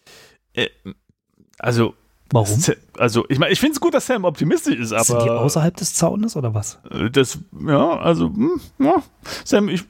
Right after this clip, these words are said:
Speaker 1: hm, wir wollen dir ja nicht die Freude nehmen, aber ein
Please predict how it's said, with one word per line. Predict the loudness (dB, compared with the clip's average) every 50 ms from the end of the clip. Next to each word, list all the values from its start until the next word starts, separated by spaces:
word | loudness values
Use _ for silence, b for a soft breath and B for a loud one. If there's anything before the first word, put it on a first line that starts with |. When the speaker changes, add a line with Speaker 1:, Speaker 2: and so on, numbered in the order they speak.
| _
Speaker 1:
hm, | -6 -4 -4 -4 -4 -8 -6 -2
wir | -2 -2 0 2 0 2 2
wollen | 2 2 2 2
dir | 2 0
ja | 0 0
nicht | 0 -2 -2 -4 -6
die | -6
Freude | -2 0 0 0 0 0 0
nehmen, | -2 0 0 0 0 0
aber | 0 0 0 0 0 0
ein | 0 -2 -4